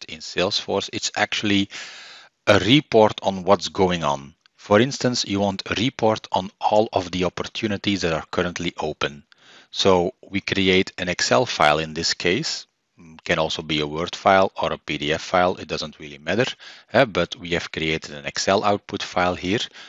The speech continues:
to see all of the, uh, open opportunities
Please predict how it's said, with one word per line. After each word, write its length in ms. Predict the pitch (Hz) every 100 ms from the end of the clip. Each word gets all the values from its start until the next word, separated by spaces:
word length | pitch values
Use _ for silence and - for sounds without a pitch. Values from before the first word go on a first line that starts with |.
| -
to 100 | -
see 400 | 78 - 95 95 - -
all 260 | 90 107 -
of 220 | 101 -
the, 260 | 87 80
uh, 220 | 78 73 69 - _
open 340 | 95 110 113
opportunities 920 | 107 - - - 92 98 - 101 -